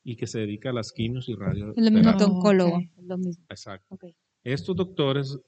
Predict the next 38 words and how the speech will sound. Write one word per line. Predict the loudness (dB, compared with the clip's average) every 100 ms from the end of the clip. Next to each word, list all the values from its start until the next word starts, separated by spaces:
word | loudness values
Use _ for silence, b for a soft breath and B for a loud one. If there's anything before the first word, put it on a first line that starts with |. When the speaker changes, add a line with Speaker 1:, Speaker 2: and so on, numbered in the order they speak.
| _
Speaker 1:
eh, | -10
yo | -2 0
creo | 0 2
que | 4
las | 4 4 2
pacientes, | -4 0 -2 0 -2 -4 -2
el | 0 0
noventa | 0 0 -2
por | -6 -6
ciento | -8 -10
de |
las | -10
pacientes | -10 -10 -10 -12
que | -16
tienen | -12 -12 -12
cáncer | -12 -12 -10
de | -8
mama | -8 -8 -10 -14
y | -18
s-, | -18 -20 _
y | -18
se | -14 -16
tratan | -10 -10 -8 -10 -10
operando, | -10 -10 -8 -6 -6 -8 -10 _ _ _ _ _ _
entre | -10 -4 -2
el |
ochenta | -2 -2 -4 -2 -2
y |
noventa | -2 -4 -6
por | -8 -8
ciento | -8 -8
de |
las | -10
pacientes | -10 -10 -8 -8
van | -6 -6
a |
llevar | -6 -8 -12
quimioterapia. | -14 -12 -14 -18 -20